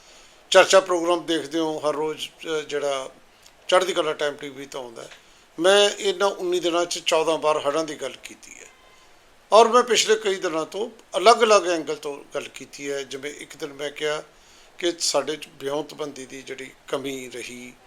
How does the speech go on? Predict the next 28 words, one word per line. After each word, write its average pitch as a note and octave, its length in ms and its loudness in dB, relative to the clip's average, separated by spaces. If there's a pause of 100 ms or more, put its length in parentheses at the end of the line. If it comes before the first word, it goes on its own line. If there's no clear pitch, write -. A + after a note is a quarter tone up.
(240)
ਮਿਸਮੈਨੇਜਮੈਂਟ, C#3 960 -2 (540)
ਇਹ C3+ 100 -4
ਤਾਂ F3 320 0 (160)
ਇਹ D3+ 200 -6
ਨਹੀਂ A3 180 -8
ਗੱਲ A3 180 4
ਕਹਿੰਦੇ F#3+ 420 0 (380)
ਕਿ G3 60 -2
ਇਹ G3+ 60 0
ਤਾਂ A#3 100 6
ਕੁਦਰਤ A3+ 540 2
ਦਾ F3+ 340 6
ਕਹਿਰ D3+ 400 0
ਹੈ, G3 60 0
ਇਹ G#3 60 -4
'ਚ G3 80 -8
ਕੋਈ A3+ 240 -4
ਦੋ F3 200 0
ਰਾਵਾਂ C#3 320 -2
ਨਹੀਂ। F3+ 240 -10 (600)
ਤੇ E3+ 120 2
ਸਾਰੇ G3+ 360 8
ਨਾਰਥ E3 460 0
ਇੰਡੀਆ F#3+ 300 0
'ਚ G#3 100 0
ਆਏ E3+ 200 2
ਨੇ E3 100 -6
ਫਲੱਡ, D#3 380 -8